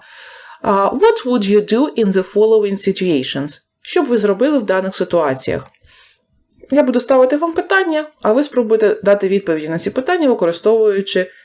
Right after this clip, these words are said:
другий тип умовних речень. What would you do if you had a million dollars?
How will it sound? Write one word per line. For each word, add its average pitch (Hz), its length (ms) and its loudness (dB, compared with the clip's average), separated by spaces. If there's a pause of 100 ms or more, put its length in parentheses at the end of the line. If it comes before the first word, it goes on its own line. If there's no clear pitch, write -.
(140)
другий 247 380 2
тип 214 220 2
умовних 170 440 -2
речень. 147 440 -4 (920)
What 427 380 4
would 247 280 0
you 190 220 0
do 175 600 0 (300)
if 262 200 0
you 214 200 2
had 277 180 2 (120)
a 214 60 0
million 190 480 -2
dollars? 139 520 -2